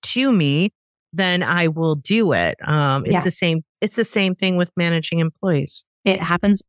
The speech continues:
Speaker 2: all the time, all the
Speaker 1: Set,
Speaker 2: time.
Speaker 1: <sighs> set the expectations. So that, that's, um, I, I just wanted to kinda talk about that quiet quitting, quiet firing. It's been around for a long time. It's nothing new. It's just had new,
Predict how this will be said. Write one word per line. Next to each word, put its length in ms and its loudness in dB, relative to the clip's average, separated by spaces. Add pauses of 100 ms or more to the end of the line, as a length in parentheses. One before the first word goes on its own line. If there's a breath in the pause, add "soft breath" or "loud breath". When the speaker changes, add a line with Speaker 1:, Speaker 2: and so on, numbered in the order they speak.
(280)
Speaker 2:
all 200 -6
the 260 0
time, 400 -2 (280)
all 180 0
the 120 -2
Speaker 1:
Set, 200 0
Speaker 2:
time. 200 -4
Speaker 1:
<sighs> 200 -2
set 260 -2
the 100 2
expectations. 840 -2
So 100 -2
that, 380 0
that's, 360 -4
um, 600 2 (480)
I, 160 -2
I 80 2
just 180 -6
wanted 260 0
to 60 -4
kinda 240 -2
talk 200 -4
about 180 -2
that 180 -4
quiet 320 0
quitting, 260 -4
quiet 400 -2
firing. 400 -2
It's 140 -8
been 160 -4
around 640 -2
for 100 -4
a 60 0
long 240 -2
time. 340 -2
It's 160 -12
nothing 340 -4
new. 260 2
It's 160 -4
just 180 -10
had 140 2
new, 160 -2